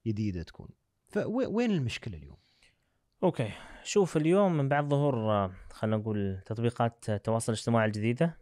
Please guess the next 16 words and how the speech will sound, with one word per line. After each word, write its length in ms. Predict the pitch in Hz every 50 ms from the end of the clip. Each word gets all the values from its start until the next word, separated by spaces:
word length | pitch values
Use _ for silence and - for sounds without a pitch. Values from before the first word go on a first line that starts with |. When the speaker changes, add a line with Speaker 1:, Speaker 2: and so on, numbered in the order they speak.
| _ _ _
Speaker 2:
لآخر 240 | 110 107 104 101 107
سبع 260 | 101 - 107 107 101
سنوات، 480 | - - 107 101 107 123 143 156 - - - _ _ _ _ _ - - _ -
الناس 220 | 135 151 156 151
قاموا 260 | 143 143 143 143 135
يقارنون 520 | 131 127 - - 117 113 113 123 131 120 120
حياتهم 580 | - 113 110 117 120 - - 135 123 113 107
ويظهرون 360 | 104 107 113 120 135 143 123
حياتهم 720 | 123 - 117 120 127 - 123 117 110 104 101 101 101 98
للجميع، 460 | 101 107 117 113 113 107 104 101 92 - _ _ - - - - _
وبالتالي 400 | 123 131 139 - - 160 156 143
أصبحت 280 | 143 - 151 135 139
المقارنات 600 | 143 131 123 123 - 120 123 127 135 139 135 -
أولوية 460 | - 123 120 117 113 107 110 113 107 98
عند 140 | 95 98
الجميع. 340 | 98 92 - 95 95 95 92